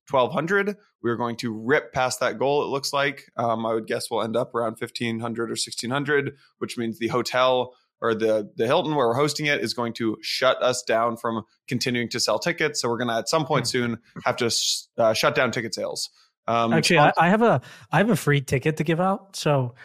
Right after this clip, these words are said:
Speaker 1: Mm.
Speaker 2: maybe I'll do something special about that because I don't have anyone else to give it to. But hey, maybe this is a good opportunity to, uh, if you're listening out there, um, maybe the, the most creative comment on Farcaster will get a free ticket. 'Cause I, uh, as a speaker, right,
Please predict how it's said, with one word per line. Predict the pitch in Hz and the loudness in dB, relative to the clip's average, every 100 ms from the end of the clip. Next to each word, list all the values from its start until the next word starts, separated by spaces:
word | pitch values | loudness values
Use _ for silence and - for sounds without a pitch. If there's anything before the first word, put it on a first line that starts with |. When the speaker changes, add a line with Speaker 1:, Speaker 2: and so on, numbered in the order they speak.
| - | -18
Speaker 1:
Mm. | 127 - | -16 -4
Speaker 2:
maybe | 143 170 208 | 2 4 4
I'll | |
do | 156 147 | 4 2
something | 147 131 | 0 -2
special | - 120 117 147 | -2 -4 -2 0
about | 156 156 | 0 0
that | 165 | -2
because | 143 131 | -2 -4
I | 139 | -2
don't | 143 | -2
have | 143 | -2
anyone | 139 139 135 | -4 -6 -8
else | 135 190 | -8 -8
to | 135 | -6
give | 123 | -6
it | 135 | -6
to. | - 165 147 | -4 -2 -2
But | 123 120 | -4 -4
hey, | 120 123 | -4 -4
maybe | 110 120 | -4 -6
this | 123 - | -8 -10
is | - | -10
a | |
good | 117 | -4
opportunity | 113 113 - 120 113 113 | -4 -4 -4 -4 -4 -10
to, | - 110 | -14 -12
uh, | 107 - _ - - | -10 -12 _ -16 -4
if | 117 | 2
you're | 147 | 6
listening | 233 190 147 | 6 4 2
out | 135 123 | 2 0
there, | 131 127 123 _ - - - - | -2 -2 -6 _ -20 -20 -12 0
um, | 135 131 120 113 104 - _ | 4 4 4 2 -4 -14 _
maybe | 143 151 170 | 2 4 4
the, | |
the | 160 147 | 4 2
most | 151 165 | 4 2
creative | - 143 151 156 135 | 0 0 0 0 -4
comment | 180 139 135 113 - | -4 -2 -2 -4 -2
on | 127 120 | -4 -2
Farcaster | 127 175 - 98 92 - 113 - _ _ | -2 0 -2 -6 -10 -12 -16 -20 _ _
will | - 123 | -4 0
get | 139 135 - | 0 0 -4
a | - | -4
free | 131 117 | -2 -2
ticket. | 127 110 - _ _ _ _ _ _ - | -4 -6 -12 _ _ _ _ _ _ -6
'Cause | 123 | 0
I, | 135 | 0
uh, | 143 131 - | 0 -8 -6
as | 131 | -4
a | 113 | -2
speaker, | - 143 120 107 - | -2 -4 -4 -10 -8
right, | 214 | -10